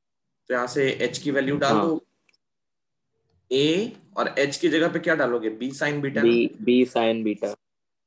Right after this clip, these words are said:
Speaker 1: तो हो गया method one। Method two में क्या करना है?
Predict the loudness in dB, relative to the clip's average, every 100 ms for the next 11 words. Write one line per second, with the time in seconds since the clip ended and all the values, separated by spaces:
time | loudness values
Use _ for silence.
0 | _ _ _ -12 -8 -8 -10 -14 -12 -8
1 | -6 -6 -10 -16 _ _ _ _ _ _
2 | _ _ _ _ -4 0 0 2 0 0
3 | -2 -2 -2 -4 -4 -6 -14